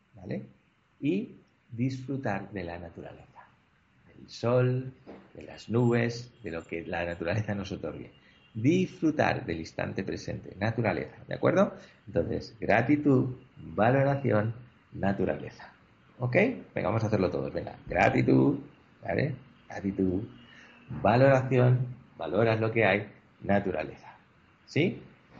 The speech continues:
La dopamina, ¿la teníais claro? Dormir, celebrar un logro, hacer deporte. Gratitud,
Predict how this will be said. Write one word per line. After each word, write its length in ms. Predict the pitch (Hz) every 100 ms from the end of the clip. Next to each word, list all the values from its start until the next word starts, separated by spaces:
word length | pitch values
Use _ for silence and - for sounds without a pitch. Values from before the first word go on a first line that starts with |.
| - -
La 120 | 98
dopamina, 500 | 101 98 98 135 165
¿la 120 | 156 123
teníais 240 | 117 113
claro? 400 | 127 135 165 - - _ _ _
Dormir, 720 | 117 127 131 127 135 139 147 - - _ _ _ _ _ _ _ _ _
celebrar 460 | - 104 98 95 107
un 160 | 117 113
logro, 400 | 107 104 110 - -
hacer 300 | - 82 82
deporte. 480 | 78 73 76 - - _ _ _ _ _ _ _ _ _ -
Gratitud, 640 | 85 92 107 123 120 95